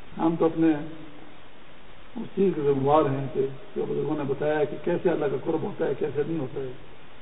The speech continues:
میں نے کہا، "سلسلے کا نور آپ کے پاس نہیں ہوگا۔" ایسے ان کو کہا، میں نے کہا، "فتویٰ لے جا رہے ہیں،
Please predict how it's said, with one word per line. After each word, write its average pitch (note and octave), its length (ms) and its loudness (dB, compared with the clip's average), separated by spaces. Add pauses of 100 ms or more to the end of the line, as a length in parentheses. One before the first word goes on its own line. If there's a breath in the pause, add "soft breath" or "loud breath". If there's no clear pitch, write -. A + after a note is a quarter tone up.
(400)
میں A#3+ 80 -2
نے - 0 -
کہا، G#3+ 240 2
"سلسلے G#3+ 200 6
کا D#3+ 160 4
نور D#3 140 2
آپ C#3+ 160 2
کے - 120 -6
پاس C#3 260 -6
نہیں B2+ 120 -8
ہوگا۔" - 160 -10 (1200)
ایسے G3 160 8
ان F#3+ 120 8
کو F#3 60 4
کہا، F3 160 2
میں F#3 180 2
نے F3+ 80 -2
کہا، F3+ 140 2
"فتویٰ F3 300 -4
لے D#3+ 120 0
جا E3+ 160 2
رہے F3 120 4
ہیں، E3 60 2